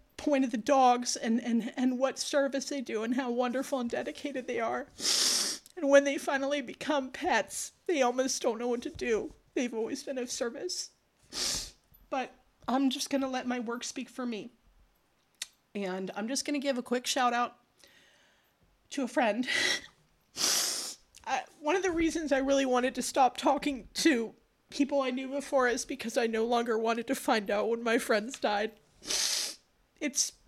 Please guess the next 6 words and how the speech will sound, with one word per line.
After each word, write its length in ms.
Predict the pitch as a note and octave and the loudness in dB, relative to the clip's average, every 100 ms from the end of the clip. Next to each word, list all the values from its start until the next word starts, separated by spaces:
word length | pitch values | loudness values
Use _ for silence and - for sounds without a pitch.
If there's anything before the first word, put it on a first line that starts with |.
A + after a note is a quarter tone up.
| - | -6
been 180 | D4 C4 | -4 -2
so 460 | - - D4+ B3 | -4 -2 0 0
many 260 | B3+ A3+ G#3+ | 0 -2 -6
times. 640 | - B3+ G#3 G#3+ - - - _ - - - - - _ _ _ _ _ - A3+ | -8 -4 -4 -6 -12 -18 -20 _ -14 -12 -12 -14 -20 _ _ _ _ _ -16 -2
My 220 | C4 C4 | 2 2
son 640 | B3 D4 C4 B3+ - B3+ | 2 2 2 0 -4 -8